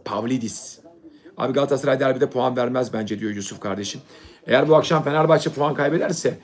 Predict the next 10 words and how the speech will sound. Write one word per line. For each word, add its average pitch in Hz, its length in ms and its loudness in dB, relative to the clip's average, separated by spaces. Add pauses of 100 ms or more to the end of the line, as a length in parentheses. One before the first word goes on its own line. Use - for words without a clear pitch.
(360)
Galatasaray 160 560 4
haftaya 139 380 4
beraberliğe 131 560 4
gelir 107 240 -2
arkadaşlar. 107 640 -6
Onu 117 360 -4 (380)
net 147 220 4
söyleyeyim 101 400 -2 (120)
yani. 95 220 -6 (340)
Haftaya 135 600 0